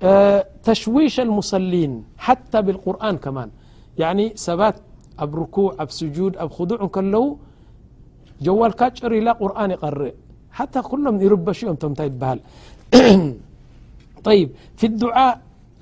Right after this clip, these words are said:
ዝገርመኒ ንኸኣኸብ ኩሉ ጀዋልካ ዱዓ እቲኻላ፣ ተማም። ሓደ ሰብ ክድውል ከሎ ኣላሁመ ህዲና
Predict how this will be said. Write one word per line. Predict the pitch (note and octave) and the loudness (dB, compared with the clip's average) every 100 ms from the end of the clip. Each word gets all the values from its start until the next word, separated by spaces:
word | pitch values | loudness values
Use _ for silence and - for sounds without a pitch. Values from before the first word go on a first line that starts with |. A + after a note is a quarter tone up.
| - - - - | -20 -20 -14 -4
ዝገርመኒ | A3 D4+ C4+ A3+ | 0 2 2 0
ንኸኣኸብ | G3 G3 D3+ E3+ | -2 -4 -6 -6
ኩሉ | D#3+ C3+ A#2+ - - - - - - - - - - - | -6 -6 -8 -16 -20 -20 -20 -20 -20 -20 -20 -20 -16 0
ጀዋልካ | F#3+ B3 B3+ - G#3+ | 4 4 2 -2 -2
ዱዓ | F#3+ G3 | -2 -4
እቲኻላ፣ | D#3+ - C3 C3+ A#2 - - - - - - | -6 -10 -10 -8 -10 -14 -20 -20 -20 -20 -12
ተማም። | D#3 E3 B3 C#4 - - - - | -6 -2 -4 -6 -20 -20 -20 -8
ሓደ | E3+ F#3+ | -4 -4
ሰብ | - A#3 | -4 -4
ክድውል | A3 G#3 A3 - | -4 -2 -2 -4
ከሎ | A3 A3+ C#4 C#4+ - - | -4 -2 -4 -6 -20 -20
ኣላሁመ | - E3+ G3+ G#3 G3+ G#3 G3 G#3 | -8 -4 -4 -4 -6 -6 -6 -6
ህዲና | F3+ G#3 G#3 | -8 -4 -4